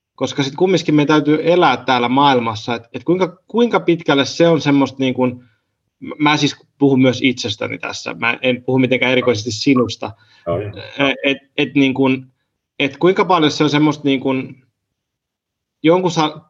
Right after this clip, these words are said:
Speaker 1: tot-, sortin niinku yli-itsekeskeisyyttä, että niinku se elämä pyörii sen ympärillä, että kuka minä olen, versus sitten, että sen, et, et koittaa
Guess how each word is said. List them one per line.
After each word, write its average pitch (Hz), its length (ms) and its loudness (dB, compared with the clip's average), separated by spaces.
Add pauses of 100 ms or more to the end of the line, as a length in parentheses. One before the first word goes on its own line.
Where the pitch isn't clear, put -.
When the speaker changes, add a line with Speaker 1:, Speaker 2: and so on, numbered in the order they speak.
(120)
Speaker 1:
tot-, 143 200 0
sortin 139 400 0
niinku 131 520 -2
yli-itsekeskeisyyttä, 131 1700 0
että 123 120 -6
niinku 127 220 -2
se 131 140 0
elämä 147 260 2
pyörii 123 400 2
sen 127 380 -2
ympärillä, 120 580 2
että 110 120 -6
kuka 147 260 0
minä 127 280 2
olen, 120 400 0 (800)
versus 156 540 2
sitten, 131 300 2
että 123 140 -2
sen, 139 280 0
et, - 320 -6
et 139 160 -4
koittaa 147 400 0